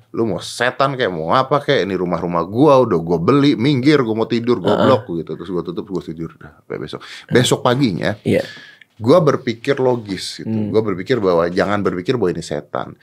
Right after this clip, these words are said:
Speaker 1: Jadi bisa aja,
Speaker 2: Hmm.
Speaker 1: namanya rumah baru, di atas
Speaker 2: Hmm.
Speaker 1: pasti banyak tikus, kucing juga
Speaker 2: Hmm.
Speaker 1: ada. Siapa tahu kucing jalan terus bunyinya.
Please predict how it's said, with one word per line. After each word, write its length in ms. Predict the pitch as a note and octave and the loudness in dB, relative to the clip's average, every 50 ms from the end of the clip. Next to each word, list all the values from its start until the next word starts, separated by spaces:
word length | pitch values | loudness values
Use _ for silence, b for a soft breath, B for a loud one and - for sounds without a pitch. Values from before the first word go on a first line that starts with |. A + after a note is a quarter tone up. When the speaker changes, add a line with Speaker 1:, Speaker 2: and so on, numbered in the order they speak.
| B B B | B B B
Speaker 1:
Jadi 220 | B - C3+ E3+ | B 2 4 4
bisa 320 | E3 D#3 D3 C3 - - F2 | 4 2 2 0 0 -2 -4
aja, 760 | - - - - - - C2 - B1+ B1 C2 C2 C2 D2+ - - | -4 -4 -10 -14 -14 -16 -12 -10 -6 -6 -4 -4 -4 -6 -8 -12
Speaker 2:
Hmm. 140 | _ - - | _ -6 -4
Speaker 1:
namanya 320 | - C#2+ D#2 E2 F2+ G2 | -4 -2 -2 -2 0 0
rumah 320 | F#2 F2+ E2+ D#2 C2+ - - | 0 0 -2 -4 -8 -12 -10
baru, 560 | - C2+ - - - - - E2 E2 - - | -10 -10 -8 -10 -12 -10 -8 -8 -8 -8 -10
di 160 | - D#2+ C2+ | -6 -4 -4
atas 240 | A#1+ - F#2+ F2+ - | -4 -2 -4 -6 -6
Speaker 2:
Hmm. 60 | - | -6
Speaker 1:
pasti 160 | D#2 - - | -10 -10 -6
banyak 260 | D2+ D#2 D2+ D2 - _ | -6 -6 -6 -6 -10 _
tikus, 560 | - C2 D2 - _ _ _ D#2+ E2 - - | -14 -14 -14 -16 _ _ _ -6 -6 -6 -8
kucing 400 | - - D2+ D2 - F2 F2+ E2+ | -10 -10 -10 -8 -6 -8 -6 -6
juga 240 | E2 E2 D#2+ D#2+ D2+ | -6 -6 -6 -6 -6
Speaker 2:
Hmm. 240 | D#2+ - - F#2 F2 - | -6 -6 -8 -8 -8 -8
Speaker 1:
ada. 320 | - - D#2+ C2+ - - B B B B B B | -4 -2 -2 -2 -2 -4 B B B B B B
Siapa 260 | B - E2 C#2+ D2 - | B -12 -8 -8 -4 -2
tahu 240 | - E2 F2+ F2 | 0 0 0 0
kucing 400 | - E2+ D#2+ - - E2+ F2 E2+ | -2 -6 -8 -6 -6 -6 -4 -2
jalan 400 | E2+ D#2 D2+ D2+ D#2 D#2+ E2 E2+ | -2 -2 -2 0 0 0 0 -2
terus 160 | E2 F2 D#2+ - | -4 -8 -10 -8
bunyinya. 480 | - E2+ E2 E2 E2 E2 E2 D#2+ D#2 | -8 -6 -4 -2 -2 -2 -2 -4 -6